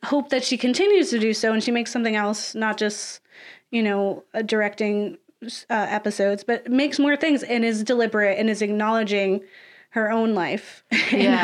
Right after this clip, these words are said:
Speaker 1: her influences outside of just, like, that she <laughs> likes certain artists, right? But, uh,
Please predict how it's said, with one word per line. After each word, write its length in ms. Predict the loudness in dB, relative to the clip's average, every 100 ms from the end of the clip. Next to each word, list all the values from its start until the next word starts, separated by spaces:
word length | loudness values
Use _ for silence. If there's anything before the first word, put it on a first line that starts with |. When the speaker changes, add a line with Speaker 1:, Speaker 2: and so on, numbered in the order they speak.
| 2
Speaker 1:
her 20 | 2
influences 800 | 0 0 0 0 0 0 0 0
outside 540 | 0 0 0 0 2 2
of 100 | 0
just, 240 | -2 0
like, 340 | 0 0 -4 -14 -18 -18 -10
that 180 | -6 -4
she 360 | 0 0 2 0 -2
<laughs> 100 | 2
likes 380 | 4 4 0 0
certain 340 | 0 0 0
artists, 480 | 0 0 0 -2 -2
right? 240 | -2 -2 -4 -12 -12 -8
But, 380 | -2 0 -2 -4
uh, 400 | -2 0 0 -2